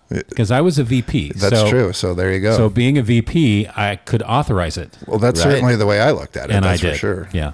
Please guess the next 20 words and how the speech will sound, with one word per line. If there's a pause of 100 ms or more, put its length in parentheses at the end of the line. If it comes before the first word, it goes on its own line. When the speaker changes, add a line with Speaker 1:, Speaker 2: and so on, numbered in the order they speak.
Speaker 2:
I
Speaker 1:
Yeah.
Speaker 2:
did. (280)
Speaker 3:
So
this
was
a
trip.
I
mean,
at
the
v-,
beginning
of
the
segment,
we're
talking,
it,